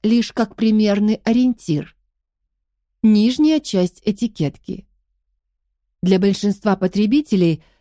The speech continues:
эта информация не представляет большой ценности. В основном она приведена с учетом суточного рациона в две тысячи килокалорий. Кроме того,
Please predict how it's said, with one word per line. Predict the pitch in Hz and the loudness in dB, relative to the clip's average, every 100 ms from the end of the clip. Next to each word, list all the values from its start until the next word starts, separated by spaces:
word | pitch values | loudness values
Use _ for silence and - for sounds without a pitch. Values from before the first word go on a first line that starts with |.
| _ | _
эта | 339 330 285 | 0 2 0
информация | 247 247 247 247 233 - 220 214 - | 2 0 2 0 -2 -2 0 -2 0
не | 233 | 0
представляет | 208 226 - 247 240 240 190 147 | 0 -4 -2 -2 0 0 0 0
большой | 151 156 - 160 | -2 -2 -2 -4
ценности. | 147 - 165 143 147 - - 170 _ _ _ _ _ | -2 -2 -2 -2 -6 -10 -16 -16 _ _ _ _ _
В | 202 | -2
основном | 208 226 220 226 285 320 196 _ _ _ _ | 0 0 0 2 2 0 -2 _ _ _ _
она | 220 285 370 | 0 2 2
приведена | 320 285 240 269 262 254 | 2 2 2 2 2 0
с | - | -4
учетом | 233 254 247 247 240 - _ _ | -4 -2 0 0 -2 -4 _ _
суточного | - 302 220 196 180 180 170 | -2 0 0 -2 0 0 0
рациона | 170 - 202 269 320 226 160 151 _ _ | 0 -2 0 0 2 0 -2 -6 _ _
в | 180 | -4
две | 180 202 | 0 0
тысячи | 202 226 262 294 - 277 254 - | 0 -4 -2 -4 -2 -4 -4 -10
килокалорий. | - 214 214 208 254 247 160 139 139 _ _ _ _ _ _ | -2 0 0 -2 -2 0 0 -2 -10 _ _ _ _ _ _
Кроме | 240 240 233 | 0 2 2
того, | 240 269 311 | 2 2 2